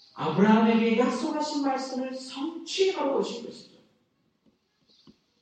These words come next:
그러니 율법은 우리가 구원 얻는 방편이 아니라, 율법의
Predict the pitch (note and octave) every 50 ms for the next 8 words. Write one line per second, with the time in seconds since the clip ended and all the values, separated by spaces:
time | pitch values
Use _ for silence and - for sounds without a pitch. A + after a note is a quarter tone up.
0 | _ _ _ _ - _ _ - - - D#3 G3+ - - - - E3 G3 G3+ G3+
1 | B3+ B3 B3 A#3+ A#3 - - - - - - - - - - - - - _ _
2 | _ _ _ _ _ _ _ _ _ _ _ - A#2 A#2+ C3 B2+ B2+ - D#3+ E3+
3 | F#3 G#3 G#3 G3+ G3 G3 G3+ G3+ G3 G3+ G3+ - - - - C3+ C3+ - - _
4 | _ - B3+ C4 C#4 - - - - - - - _ _ _ _ _ _ _ _
5 | _ _ _ _ _ _ _ _ _ _ _ _ _ _ _ D3 F3+ B3+ C#4+ C#4+
6 | - D#4 D#4 D4+ D4+